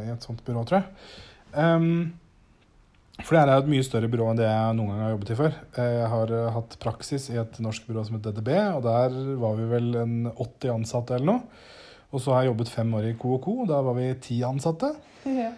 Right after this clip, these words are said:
Speaker 1: Eh, eller det var jo tjue når jeg startet, men, eh, uansett ganske små former.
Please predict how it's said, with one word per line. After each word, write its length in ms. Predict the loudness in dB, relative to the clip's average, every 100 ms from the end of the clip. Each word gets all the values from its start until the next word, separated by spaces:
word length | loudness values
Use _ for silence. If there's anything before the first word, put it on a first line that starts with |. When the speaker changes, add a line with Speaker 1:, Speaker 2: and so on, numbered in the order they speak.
| -10 2
Speaker 1:
Eh, 460 | 6 8 8 6
eller 40 | 4
det 100 | 4
var 80 | 4
jo 80 | 2
tjue 160 | 0
når 120 | 0 2
jeg 20 |
startet, 340 | 0 2 2
men, 240 | 2 2 0
eh, 840 | 0 0 -2 -2 -4 -6 -8 -4
uansett 300 | 0 0 -2 -2
ganske 480 | 0 0 0 0 0
små 240 | 0 0 2
former. 360 | 2 4 2